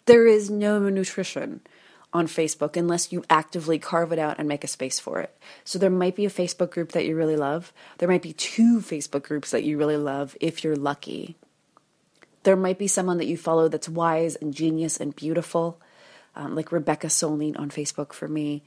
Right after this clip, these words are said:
is a wonderful source of, uh, of perspective, and she's really great. But you have to curate that and you have to cultivate it, or it's just gonna take over and become a feed of shit that goes into you, and then you have to deal with it.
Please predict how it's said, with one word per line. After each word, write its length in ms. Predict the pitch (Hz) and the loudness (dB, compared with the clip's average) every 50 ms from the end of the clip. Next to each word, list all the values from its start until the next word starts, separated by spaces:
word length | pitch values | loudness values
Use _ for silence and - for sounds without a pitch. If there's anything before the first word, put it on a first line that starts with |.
| _ _ _ _ _ | _ _ _ _ _
is 160 | - 160 156 165 | -12 -6 -4 -2
a 60 | 165 | 0
wonderful 720 | 160 165 170 170 175 170 165 160 156 156 151 - 151 147 147 | 0 0 0 2 0 0 0 0 -2 -4 -6 -4 -6 -4 -4
source 460 | - - 143 139 139 139 - - - | -4 -4 -2 -2 0 0 -2 -2 -2
of, 580 | - 135 135 135 139 139 139 139 - - - - | -2 -4 -4 -4 -4 -6 -10 -14 -16 -20 -16 -12
uh, 260 | - 143 139 123 - - | -10 -8 -8 -8 -8 -8
of 220 | - 151 143 - - | -8 -8 -8 -8 -8
perspective, 760 | - 160 - - - 151 - - 147 147 139 131 131 - _ - | -6 -6 -6 -4 -6 -8 -6 -4 -4 -4 -4 -6 -10 -16 _ -10
and 180 | 151 139 135 131 | -10 -10 -8 -10
she's 240 | - - 139 143 | -10 -10 -10 -8
really 160 | 147 135 117 117 | -6 -8 -6 -6
great. 220 | - 131 139 - - _ _ _ _ _ - - - - - - - - - - _ _ _ _ _ _ _ _ _ _ _ _ _ _ _ - | -8 -10 -10 -10 -14 _ _ _ _ _ -20 -20 -20 -20 -20 -20 -20 -20 -20 -20 _ _ _ _ _ _ _ _ _ _ _ _ _ _ _ -2
But 120 | 190 196 | 0 0
you 120 | 202 196 | 0 -2
have 260 | 175 - - 180 180 - | -2 -2 -4 -6 -4 -6
to 60 | 185 | -6
curate 420 | 165 - - 196 165 151 151 - - | -6 -2 0 2 2 2 0 -2 -4
that 180 | - 156 147 - | -4 -4 -2 -2
and 100 | 160 165 | -2 -2
you 80 | 160 | -4
have 300 | 160 - 175 165 156 - | -4 -2 -4 -4 -4 -4
to 80 | - 156 | -8 -8
cultivate 540 | - 160 139 - - - - - - - 135 | -4 -4 -4 -4 -6 -10 -12 -12 -12 -10 -10
it, 100 | - - | -6 -4
or 100 | 156 165 | -2 -2
it's 140 | 156 160 - | -2 -4 -6
just 260 | - 175 175 - - | -4 -4 -4 -2 -2
gonna 140 | 196 190 180 | -4 -4 -2
take 220 | - 185 170 - | 0 -2 0 0
over 220 | 160 151 147 147 - | 0 0 0 -2 -4
and 100 | - 147 | -2 -2
become 260 | 156 - - 160 170 | -2 -2 -2 -4 -4
a 40 | 160 | -6
feed 360 | - - 247 214 185 156 - | -4 -2 0 0 2 2 0
of 160 | - 139 139 | 0 -2 -4
shit 400 | - - - 156 139 - - - - | -6 -4 0 0 0 0 -2 -6 -8
that 120 | 143 - | -8 -4
goes 240 | - 147 147 156 147 | -2 -2 -2 -2 -2
into 320 | - 175 190 180 - - | -2 -4 -4 -4 -6 -8
you, 240 | 151 147 143 147 147 | -8 -8 -6 -6 -6
and 160 | - 147 147 | -6 -6 -4
then 140 | 147 147 147 | -4 -2 -2
you 80 | 147 156 | -4 -4
have 160 | 139 127 - | -6 -8 -8
to 80 | - 139 | -12 -8
deal 260 | 135 151 127 117 117 | -4 0 0 0 -2
with 200 | - - - - | -4 -8 -10 -10
it. 160 | - - | -12 -12